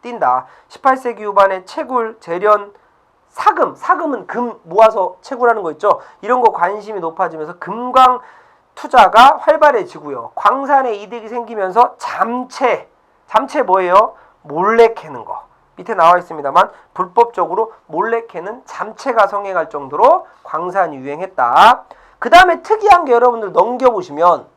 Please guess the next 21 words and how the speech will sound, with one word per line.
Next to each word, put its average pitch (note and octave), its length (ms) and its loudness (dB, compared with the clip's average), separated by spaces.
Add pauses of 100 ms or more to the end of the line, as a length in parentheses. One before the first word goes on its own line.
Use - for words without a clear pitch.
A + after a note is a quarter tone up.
(340)
백십이 A#3+ 460 -10
쪽에 A3+ 380 -6
덕대, - 800 -4 (840)
덕대, - 540 -10 (240)
전문 C4+ 720 -4
광산 B3+ 760 -2
경영 G#3+ 500 -2
씨이오입니다. F#3 760 -14 (380)
무슨 G3 200 -14
뜻이에요? F3+ 460 -4 (240)
광산만 C#4+ 800 0
전문적으로 A#3+ 680 -4
경영하는 F#3+ 540 -2
애들이 F#3 260 -10
등장할 A3 460 -2
정도로 F3 600 0 (220)
광산 G3+ 500 -4
경영이 D#3 600 -8
규모가 F3+ 460 -4
커졌다는 G3+ 500 -4
거죠. C3+ 400 -12